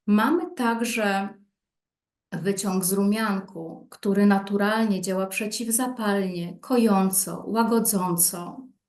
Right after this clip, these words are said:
Ponadto mamy w składzie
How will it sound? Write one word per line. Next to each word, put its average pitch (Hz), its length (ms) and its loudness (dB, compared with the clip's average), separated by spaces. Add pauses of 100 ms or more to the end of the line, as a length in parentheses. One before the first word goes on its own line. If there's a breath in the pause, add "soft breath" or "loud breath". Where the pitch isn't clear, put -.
(1400 loud breath)
Ponadto 240 1000 2 (560)
mamy 330 360 4
w - 60 -2
składzie 233 1000 2